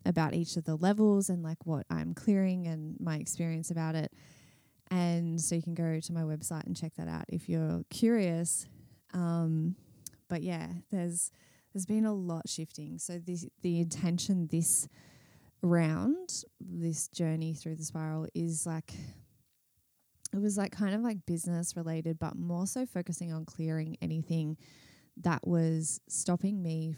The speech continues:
from, um, falling pregnant. So my partner and I are ready to start a family, and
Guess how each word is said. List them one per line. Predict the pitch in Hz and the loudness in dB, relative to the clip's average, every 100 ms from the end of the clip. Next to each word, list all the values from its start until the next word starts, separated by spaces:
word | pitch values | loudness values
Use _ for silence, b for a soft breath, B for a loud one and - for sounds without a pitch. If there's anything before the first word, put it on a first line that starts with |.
| - | -6
from, | 165 160 156 151 156 b b b b _ | -6 -4 -6 -8 -12 b b b b _
um, | 160 160 170 - - - | -4 -4 -4 -8 -12 -10
falling | - 175 165 | -2 0 0
pregnant. | 160 - - 131 - _ - | -4 -8 -8 -8 -8 _ -8
So | - 175 165 165 | 0 2 2 0
my | 175 | -2
partner | 170 170 - 175 | -2 -2 -2 0
and | 170 | 0
I | 160 | 0
are | 156 | 0
ready | 156 156 156 | 0 0 -2
to | - 165 156 156 | -4 -4 -2 -2
start | 151 165 160 | -4 -6 -6
a | |
family, | - 190 196 196 190 185 - B B B - | 0 2 4 2 0 -2 -6 B B B -2
and | 170 165 165 165 165 165 | 2 2 2 0 -2 -4